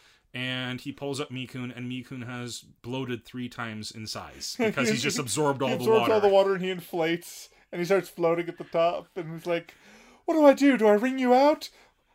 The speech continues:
Speaker 2: How, how do I take care of this?"
Speaker 1: Yep. Yep. So, um, oh,
Speaker 2: It's
Speaker 1: yeah, so,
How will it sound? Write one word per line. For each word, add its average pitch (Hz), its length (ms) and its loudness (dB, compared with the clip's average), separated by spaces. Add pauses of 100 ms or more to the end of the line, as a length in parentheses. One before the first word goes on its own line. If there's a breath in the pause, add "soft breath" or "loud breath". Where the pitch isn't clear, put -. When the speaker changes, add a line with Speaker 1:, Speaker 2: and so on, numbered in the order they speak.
(120)
Speaker 2:
How, 277 120 6
how 277 220 6
do 285 80 6
I 269 80 10
take 277 200 -2
care 269 180 4
of 240 100 0
this?" - 420 -2
Speaker 1:
Yep. 151 340 -4 (500 loud breath)
Yep. 160 320 -2 (1300 soft breath)
So, 147 480 0 (360)
um, 156 540 -2 (1800 soft breath)
oh, 147 380 -2
Speaker 2:
It's 127 80 -12
Speaker 1:
yeah, 135 240 -6
so, 143 520 -4